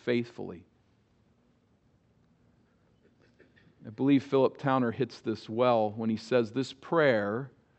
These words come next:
this is a prayer for an ideal set of social circumstances in which Christians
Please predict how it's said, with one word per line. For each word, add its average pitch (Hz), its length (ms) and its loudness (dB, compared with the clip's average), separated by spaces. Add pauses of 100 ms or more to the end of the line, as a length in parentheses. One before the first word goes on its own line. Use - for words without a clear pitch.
(160)
this 143 180 -2
is 143 160 -2
a 160 120 4
prayer 107 580 0
for 120 200 -4
an 117 60 0
ideal 120 600 0
set 131 640 2
of 120 120 -6
social 131 480 0
circumstances 123 1080 0
in 151 260 0
which 156 280 -2
Christians 113 680 -4